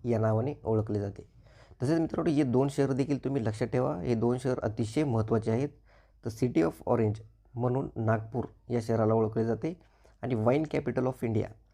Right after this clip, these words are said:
या नावाने नाशिक या शहराला ओळखले जाते. पुढचा प्रश्न, प्रश्न क्रमांक बारावा, नील क्रांती म्हणजे काय?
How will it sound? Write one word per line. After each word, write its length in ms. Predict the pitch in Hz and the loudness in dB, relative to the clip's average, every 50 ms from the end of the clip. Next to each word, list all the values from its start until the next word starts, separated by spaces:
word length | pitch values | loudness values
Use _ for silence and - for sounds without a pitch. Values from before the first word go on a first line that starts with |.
| _ _ _ _ _ _ _ _ - - - | _ _ _ _ _ _ _ _ -20 -16 -6
या 340 | - 117 117 123 139 156 | -2 2 4 4 4 4
नावाने 460 | 156 143 127 113 113 113 113 127 156 160 - | 2 2 2 2 2 2 2 0 -2 -4 -4
नाशिक 580 | - 110 107 113 113 110 113 117 110 110 - 120 | -4 -2 0 0 0 0 -2 -4 -6 -6 -6 -4
या 100 | 123 127 120 | -4 -4 -2
शहराला 320 | - 110 110 117 - - - - | -2 -2 -2 -2 -2 -4 -4 -2
ओळखले 360 | 117 113 107 107 104 104 101 | 0 0 0 0 0 -2 -2
जाते. 320 | 104 98 - - - - - _ _ _ _ _ _ _ _ _ _ _ _ - - _ - _ _ - - - _ _ _ - _ _ _ _ _ _ _ _ _ - - - - _ _ _ _ _ _ _ _ _ _ _ - | -4 -6 -8 -10 -16 -16 -18 _ _ _ _ _ _ _ _ _ _ _ _ -20 -20 _ -20 _ _ -20 -20 -20 _ _ _ -20 _ _ _ _ _ _ _ _ _ -20 -20 -20 -20 _ _ _ _ _ _ _ _ _ _ _ -2
पुढचा 200 | 123 117 139 139 | 0 2 4 2
प्रश्न, 260 | 139 147 147 - 196 | 2 2 -2 -2 -2
प्रश्न 220 | 185 - 135 - | -2 -2 -2 -2
क्रमांक 260 | - 123 117 117 110 | -2 -2 0 0 0
बारावा, 440 | 110 107 110 110 110 113 127 151 170 180 - _ _ _ _ _ _ _ | 2 2 4 4 4 2 2 0 -2 -6 -10 _ _ _ _ _ _ _
नील 280 | - 117 127 147 165 180 180 | -8 -4 -2 0 0 -2 -2
क्रांती 320 | - 143 123 110 107 110 113 | -2 -2 -2 -2 -2 -2 -2
म्हणजे 260 | 110 107 107 120 139 | 0 0 0 -2 -2
काय? 220 | - - 101 101 | -2 -4 -4 -4